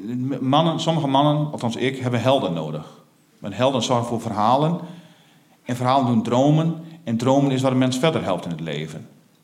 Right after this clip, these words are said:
Ik bedoel, als de gebroeders Wright, eh, geen droom hadden gehad, hadden we, eh, nu nog steeds op de fiets naar Thailand gemoeten.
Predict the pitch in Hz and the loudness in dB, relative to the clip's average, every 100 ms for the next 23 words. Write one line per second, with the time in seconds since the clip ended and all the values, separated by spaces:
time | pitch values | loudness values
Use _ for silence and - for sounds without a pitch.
0 | _ 110 107 107 - 117 117 104 120 120 | _ -8 -4 -4 -4 -4 -4 0 2 2
1 | 120 107 104 104 139 117 123 120 117 117 | 0 -2 -2 0 -2 2 2 2 2 0
2 | 117 113 110 107 104 - 101 101 101 110 | 0 -2 -2 -2 -4 -6 -6 -6 -4 -2
3 | 107 107 - 113 98 92 - - 107 120 | -2 -4 -6 -6 -6 -6 -6 -4 -2 0
4 | 113 98 - 95 98 143 | 2 0 -4 -6 -2 -4